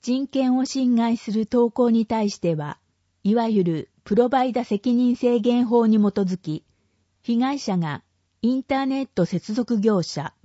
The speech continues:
プロバイダに投稿の削除や発信者情報の開示を求めるなどの対応が行われています。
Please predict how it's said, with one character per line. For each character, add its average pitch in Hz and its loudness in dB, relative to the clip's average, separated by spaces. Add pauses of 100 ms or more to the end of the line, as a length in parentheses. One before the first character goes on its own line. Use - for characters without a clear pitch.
プ 202 -4
ロ 190 2
バ 185 -4
イ 175 -6
ダ 156 -8 (460)
に 190 0 (100)
投 247 4
稿 269 2
の 262 -2
削 262 -4
除 175 0
や 160 -4 (300)
発 196 -4
信 277 -4
者 254 -2
情 254 0
報 214 0
の 165 2
開 220 -2
示 233 0
を 233 2
求 226 2
め 269 0
る 233 2
な 202 2
ど 185 -2
の 160 -2
対 185 -2
応 196 2
が 180 0
行 180 -2
わ 180 0
れ 156 -4
て - -10
い 151 -6
ま 139 -8
す。 - -20